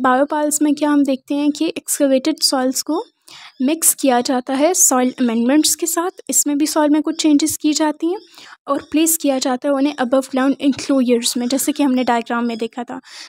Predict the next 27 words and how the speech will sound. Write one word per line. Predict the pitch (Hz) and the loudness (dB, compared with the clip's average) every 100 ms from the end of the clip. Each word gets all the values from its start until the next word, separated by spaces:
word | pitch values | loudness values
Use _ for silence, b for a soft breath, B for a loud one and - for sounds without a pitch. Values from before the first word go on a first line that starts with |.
| - | -6
This | 370 - | -4 -2
process | - 359 392 370 - | -2 -2 -2 -2 -4
also | 302 302 403 311 | -4 -2 0 0
includes | 294 294 294 - | 0 2 0 2
leach | 262 320 | 2 4
शेड | - 320 | 2 0
कलेक्शन | - 247 226 - 254 | 0 -2 -2 -2 -2
सिस्टम्स, | - 240 - 359 - - B - - | -2 -6 -6 -6 -6 -10 B -10 -4
जैसे | 240 - | -2 -2
कि | 262 277 | -2 -2
हमारे | 262 247 262 | 0 0 -2
पास | 277 - | -2 0
लैंड | 233 247 | 2 2
फॉर्मिंग | 285 339 349 370 | 4 4 4 4
में | 370 | 2
कलेक्शन | 359 349 339 392 | 0 -2 0 -2
सिस्टम | 370 370 381 392 403 | 0 -2 -2 -4 -4
थे, | 480 B B B 277 | -6 B B B 0
हमने | 302 | 0
overall | - 370 403 370 302 | 2 0 2 2 2
ही | 285 | 2
इसमें | 277 269 254 | 0 0 0
डिस्कस | 247 269 247 | 0 -2 -2
कर | - 262 | -2 -2
लिया | 247 240 | 0 -2
था | 233 294 | -2 -2
कि | 330 311 330 | 0 -2 -4